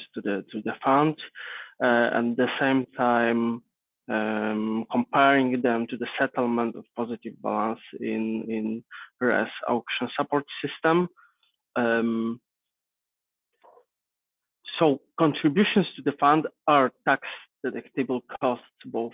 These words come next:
for corporate income tax and personal income tax purposes, as it is confirmed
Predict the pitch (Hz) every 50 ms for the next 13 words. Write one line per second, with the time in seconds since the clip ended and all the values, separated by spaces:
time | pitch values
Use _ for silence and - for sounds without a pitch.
0 | - - - 123 117 113 110 - - 117 113 - - 110 - - 127 123 117 113
1 | 117 110 104 - 110 110 - - - 123 120 117 107 _ - 117 113 - - 123
2 | 117 113 113 113 117 110 110 110 107 - 110 113 - - _ - 113 107 - -
3 | 113 117 117 117 120 113 117 117 - - - - - - - _ _ - 113 104
4 | - - 110 101 101 107 - _ - 98 113 - - 123 117 113 110 110 110 110